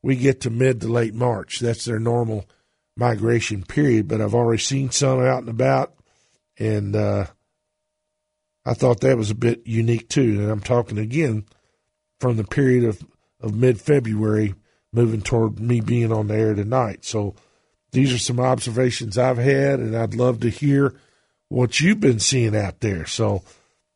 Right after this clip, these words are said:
the number's five seven one, eight four eight four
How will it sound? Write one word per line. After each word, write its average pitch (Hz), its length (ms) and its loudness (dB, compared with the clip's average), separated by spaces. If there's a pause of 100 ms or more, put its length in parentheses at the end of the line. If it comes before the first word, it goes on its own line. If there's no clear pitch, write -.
the 120 80 0
number's 139 500 4
five 156 440 0
seven 160 420 2
one, 147 400 0 (520)
eight 156 300 2
four 151 300 4
eight 131 240 0
four 123 440 -2